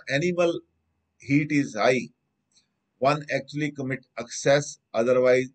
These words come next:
it is all in the mind। Curo has written that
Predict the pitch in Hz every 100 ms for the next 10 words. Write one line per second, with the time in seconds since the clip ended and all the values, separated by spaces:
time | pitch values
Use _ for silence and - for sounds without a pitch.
0 | - 120 123 117 - _ 113 123 139 139
1 | _ 123 117 113 113 - 95 92 107 151
2 | - _ _ _ _ _ _ 131 139 147
3 | 143 139 135 120 131 135 139 135 127